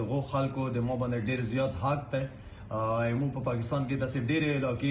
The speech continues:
دي چې ډېر ریموټ ایریاز دي، آه، چې چېرته بیسک هیلث فیسلټیز یا ایجوکیشن یا صفا اوبه څه ښه نه ولا نشته. آه، نو داسې خلکو مدد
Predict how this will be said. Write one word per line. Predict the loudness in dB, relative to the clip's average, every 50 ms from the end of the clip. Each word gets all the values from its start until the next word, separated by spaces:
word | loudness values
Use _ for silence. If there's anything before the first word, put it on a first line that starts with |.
| 2
دي | 2 0 0
چې | 0 0 2
ډېر | 2 2 2 0 -2 -6 -8 -8 -6 -4 -2 0
ریموټ | 2 2 4 2 2 2
ایریاز | 2 2 4 4 4 4 2 2 0
دي، | 0 0 0 0
آه، | -4 -10 -16 -18 -14 -8 -4 -2 0
چې | 0 0 0 -2
چېرته | 0 0 0 0 0 0
بیسک | 0 0 0 0 0 0
هیلث | 0 0 0 0
فیسلټیز | -2 0 0 0 0 2 2 2 2 2 2
یا | 2
ایجوکیشن | 0 0 0 0 0 0 0 0 0 2 2 2 2
یا | 2 2 2 0 0 -2 -4 -10 -10 -4
صفا | -4 -2 0 2 2
اوبه | 2 2 2 0 0 -2 0 0 0
څه | 0 -2 -4 -2
ښه | 0 0 2
نه | 2 0
ولا | 0 0
نشته. | 0 0 0 0 0 -2 -2 -2 -2 -4 -8 -8 -10 -18 -16 -8 -2
آه، | 0 2 2 4 4 4 4 4 2
نو | 2 2 0 2
داسې | 2 2 2 2 2 2 2 2 2 0 -4 -6 -4 0
خلکو | 0 0 0 0 0
مدد | 0 2 2 2 0 0